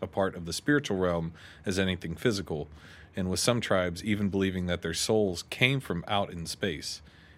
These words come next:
In an interview with Skeptico podcast, she mentions of this connection. So she, she talks about different tribes and their connection as far as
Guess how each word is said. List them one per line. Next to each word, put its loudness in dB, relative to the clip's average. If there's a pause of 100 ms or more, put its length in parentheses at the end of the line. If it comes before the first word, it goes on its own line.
In -2
an 4
interview 4
with 2
Skeptico -2
podcast, 0
she -6
mentions -4
of -10
this -6
connection. -8 (1300)
So 2
she, -4
she -4
talks 2
about 2
different -2
tribes 0
and 0
their 2
connection -4
as -6
far -2
as -6